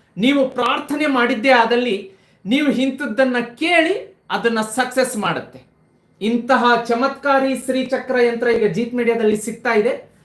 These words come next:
ವೀಕ್ಷಕರೇ, ಇದನ್ನ ಮನೆಗೆ ತರಿಸ್ಕೋಬೇಕಾ? ನಂಬರ್ ತೋರಿಸ್ಲಾ? ಆರ್ಡರ್ ಮಾಡ್ಕೋತೀರಾ? ತೋರಿಸ್ತೀನಿ, ಒಂದೇ ನಿಮಿಷ ಹಾಗೆ ನೋಡಿ.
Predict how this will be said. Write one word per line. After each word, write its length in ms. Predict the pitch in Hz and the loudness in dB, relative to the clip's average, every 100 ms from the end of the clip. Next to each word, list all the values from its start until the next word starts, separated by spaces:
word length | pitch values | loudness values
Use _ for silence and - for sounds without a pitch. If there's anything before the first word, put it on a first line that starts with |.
| _ _ | _ _
ವೀಕ್ಷಕರೇ, 420 | 202 - 262 262 240 | -10 -4 2 6 6
ಇದನ್ನ 180 | 233 | 4
ಮನೆಗೆ 320 | 214 202 262 - | -2 -2 -4 0
ತರಿಸ್ಕೋಬೇಕಾ? 880 | 247 240 - 247 226 - 247 - 190 | 0 0 -2 0 0 -2 -6 -8 -4
ನಂಬರ್ 360 | 208 220 233 | 2 4 2
ತೋರಿಸ್ಲಾ? 380 | 220 214 208 220 | 2 -2 -2 0
ಆರ್ಡರ್ 260 | 196 202 214 | 0 0 0
ಮಾಡ್ಕೋತೀರಾ? 580 | 214 214 214 214 247 320 | 0 0 -2 -2 -2 0
ತೋರಿಸ್ತೀನಿ, 500 | 196 175 175 170 170 | -2 -2 -4 -6 -4
ಒಂದೇ 260 | 170 160 | -2 -2
ನಿಮಿಷ 220 | 170 170 | -2 -2
ಹಾಗೆ 480 | 170 165 165 226 - _ _ _ - - - | -2 -2 0 -4 -4 _ _ _ -6 -4 -2
ನೋಡಿ. 320 | 175 196 247 | 0 0 -2